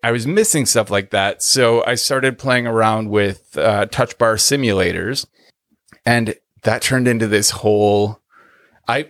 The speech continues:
I'm working on a blog post on this, but I ended up writing a bunch of scripts that I eventually consolidated into one big script that you can send subcommands to. And my touch bar now has, like,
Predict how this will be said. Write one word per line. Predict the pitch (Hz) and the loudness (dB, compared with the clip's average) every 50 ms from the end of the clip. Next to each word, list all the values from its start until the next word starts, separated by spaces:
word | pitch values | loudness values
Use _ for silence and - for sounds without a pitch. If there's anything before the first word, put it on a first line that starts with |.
| - - | -4 -2
I'm | 135 131 131 | -2 0 2
working | 127 143 151 165 160 180 170 | 4 4 4 4 2 2 2
on | 160 156 156 | 2 2 0
a | 147 | 0
blog | 123 127 127 117 117 123 120 - | 0 2 2 2 2 0 0 0
post | 135 131 131 131 - - | 0 0 2 2 2 0
on | 135 135 139 143 | 0 0 2 2
this, | 143 147 156 147 - | 2 2 2 0 -4
but | - - 123 113 | -2 0 0 2
I | 117 123 131 | 2 0 0
ended | 139 143 147 143 143 | 0 0 2 2 2
up | 135 120 127 | 2 2 0
writing | 123 120 117 120 120 117 117 117 123 117 - - | 0 2 2 2 0 0 -2 -2 -6 -4 -4 -4
a | 107 | -4
bunch | 95 - - 117 113 117 123 - - | -4 -2 0 0 0 0 0 0 0
of | 139 127 | 0 2
scripts | - - - - - 117 113 110 110 - - - - - - - _ _ _ _ - _ _ _ | 2 0 0 0 0 2 2 2 2 0 -4 -6 -4 -4 -6 -6 _ _ _ _ -20 _ _ _
that | - 120 123 110 | -2 0 2 2
I | 110 107 | 2 2
eventually | 107 107 101 117 123 127 - - 143 139 | 2 2 2 0 0 0 0 0 0 0
consolidated | - - 120 113 - - 131 110 117 117 117 113 113 113 113 117 117 107 - - | 2 0 -2 -2 -2 0 2 2 2 2 2 2 2 2 2 2 -2 -4 -4 -6
into | 107 101 - 107 | -6 -4 -4 -6
one | 107 107 104 113 127 139 143 | -6 -6 -4 -2 -2 -2 -4
big | 131 113 - 131 123 123 113 117 | -6 -4 0 0 0 0 0 0
script | - - - - 113 110 113 - _ | -2 -2 0 0 0 0 0 -4 _
that | - 117 107 87 | -2 -2 0 0
you | 110 113 | -2 -4
can | - 120 110 101 | -4 -4 -4 -2
send | - - 117 107 113 104 | 0 0 0 -2 -2 -4
subcommands | - - - 107 107 113 - 123 120 120 127 127 131 135 135 - - - | -4 -2 -2 -2 -2 -4 -6 -6 -4 -2 -2 -2 -2 -4 -4 -4 -2 -2
to. | 139 135 143 151 151 147 _ _ - - _ _ _ _ - | -2 -2 -2 -2 -6 -8 _ _ -20 -20 _ _ _ _ -4
And | - 110 113 113 110 104 104 - - _ _ | -2 -2 -2 -2 -4 -6 -8 -12 -16 _ _
my | 120 117 120 117 117 131 | -4 -2 0 0 0 0
touch | 135 - - - 131 131 - - | -2 -2 -2 -2 -2 -2 -4 -2
bar | - 131 123 123 120 117 120 | 0 2 2 4 2 2 0
now | 117 117 107 110 113 | 0 0 0 0 0
has, | 113 110 113 107 110 107 104 101 101 | 0 2 0 0 0 0 0 -2 -4
like, | 104 101 101 95 87 82 - - | -2 -2 -2 -2 -2 -6 -10 -20